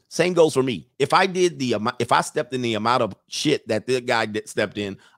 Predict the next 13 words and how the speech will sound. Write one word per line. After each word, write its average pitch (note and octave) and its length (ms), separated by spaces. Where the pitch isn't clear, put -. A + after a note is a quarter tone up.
I D#3 140
wouldn't D3+ 460
say A#2 340
defend F#2+ 480
me. D#2 220
Uh, A2+ 320
Curtis E3+ 320
says C3+ 160
the B2 140
investigator C#3 600
was A#2+ 400
for B2 240
her B2+ 380